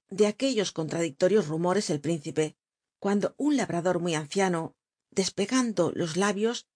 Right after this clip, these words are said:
se expresó en los términos siguientes: "Mi querido príncipe y señor,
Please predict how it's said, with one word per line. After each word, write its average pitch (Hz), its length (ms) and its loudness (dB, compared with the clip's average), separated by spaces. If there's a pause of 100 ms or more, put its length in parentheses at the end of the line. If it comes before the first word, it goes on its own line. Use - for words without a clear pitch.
(180)
se 233 240 4
expresó 202 760 -2
en 180 120 0
los 151 180 -4
términos 185 380 2
siguientes: 156 680 -6 (1500)
"Mi 226 180 0
querido 240 480 2
príncipe 196 520 2
y 175 60 2
señor, 165 640 -4